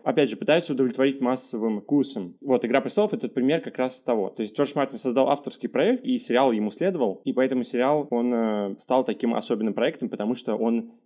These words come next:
не пытается просто следовать массовому вкусу, опять же, в отличие от последних сезонов, где этого видно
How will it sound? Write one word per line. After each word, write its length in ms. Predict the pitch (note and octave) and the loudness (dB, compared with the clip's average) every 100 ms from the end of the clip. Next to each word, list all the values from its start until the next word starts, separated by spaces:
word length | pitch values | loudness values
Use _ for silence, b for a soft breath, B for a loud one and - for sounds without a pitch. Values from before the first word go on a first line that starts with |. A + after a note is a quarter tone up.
| - | -6
не 280 | A2+ A#2+ A#2 | 0 2 2
пытается 760 | A#2 - A#2 A#2 - G#2 G2 F#2+ | 0 0 2 0 -2 -6 -6 -2
просто 320 | A2+ A#2 A#2 | 0 0 -2
следовать 680 | G#2 - - A2 G#2 G2+ G2 | -16 -10 -2 0 0 -2 -4
массовому 360 | G#2 G2 - G2 | -6 -8 -8 -8
вкусу, 400 | - D3+ - F#2 - | -6 -6 -6 -10 -8
опять 220 | A#2 A2 | -4 -2
же, 120 | G2+ G2+ | 0 -2
в 20 | |
отличие 440 | G2 A#2+ - G2+ | -2 -4 -4 -4
от 260 | G2 G2+ - | -2 -4 -8
последних 400 | G#2 G#2+ G2 F#2+ | -8 -4 -4 -4
сезонов, 420 | G2+ F#2+ B2+ F#2+ | -4 -2 -2 -2
где 260 | F2 G2 G2+ | -6 -2 -2
этого 260 | G2 F2+ | -2 -8
видно 420 | F2+ F#2 G2 F2+ | -8 -8 -8 -8